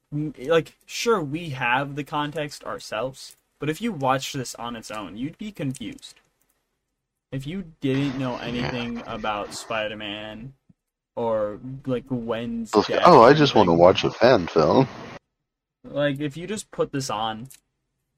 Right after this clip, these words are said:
Speaker 1: for someone who knew nothing, they'd be confused for the most part. 'Cause there's no context behind any of this.
Speaker 2: Yeah.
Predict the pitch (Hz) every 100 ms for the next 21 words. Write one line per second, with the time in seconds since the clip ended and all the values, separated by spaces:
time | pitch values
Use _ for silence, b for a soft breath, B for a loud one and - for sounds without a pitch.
0 | - 135 - 123 120 127 139 202 165 113
1 | 98 90 90 - _ _ 262 254 277 269
2 | 302 294 320 123 - - - 69 98 -
3 | - - - - - - _ _ _ _
4 | _ _ _ _ _ _ 139 113 _ _
5 | _ - 180 175 196 175 185 220 - 160
6 | 175 135 113 - 120 120 135 135 123 -
7 | 127 165 - - - - - - _ _
8 | _ _ _ _ _ _ - 76 69 71